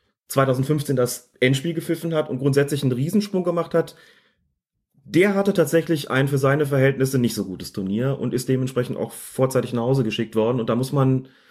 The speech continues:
unter Berücksichtigung aller Umstände auch sagen, zu Recht, der hat, ist irgendwie nicht richtig reingekommen, hat auch von seiner ganzen Körpersprache, die normalerweise sehr ruhig ist, nicht so überzeugt. Teilweise war es regelrecht so, dass er sich von den Spielern aufbringen lassen hat, ne? Dass er also seiner ganzen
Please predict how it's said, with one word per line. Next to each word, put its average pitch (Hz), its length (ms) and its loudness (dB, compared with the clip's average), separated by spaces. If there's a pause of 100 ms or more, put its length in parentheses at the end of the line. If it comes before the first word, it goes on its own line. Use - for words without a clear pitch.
(260)
unter 135 220 0
Berücksichtigung 139 580 0
aller 143 340 2
Umstände 143 340 0
auch 123 60 0
sagen, 123 360 0
zu - 120 -4
Recht, 156 540 -4
der 101 80 -6
hat, - 440 -6 (120)
ist 139 140 -6
irgendwie 170 220 0
nicht 147 140 -4
richtig 139 240 -4
reingekommen, 170 640 0 (520)
hat 127 180 0
auch 135 120 0
von 143 100 2
seiner 139 240 4
ganzen 143 260 0
Körpersprache, 147 540 0
die 139 100 0
normalerweise 131 560 2
sehr 113 180 2
ruhig 156 300 0
ist, 170 300 -6
nicht 156 160 -4
so 175 120 0
überzeugt. 147 680 0 (1120)
Teilweise 139 440 2
war 135 80 2
es 131 80 -2
regelrecht 139 320 2
so, 143 80 -2
dass 135 120 2
er 135 60 2
sich 131 160 0
von 139 100 0
den 135 100 4
Spielern 135 280 0
aufbringen 113 480 0
lassen 90 320 -12
hat, 78 220 -20
ne? 92 100 -12
Dass 117 140 -4
er 120 80 -4
also 110 160 -4
seiner 120 200 0
ganzen 131 520 0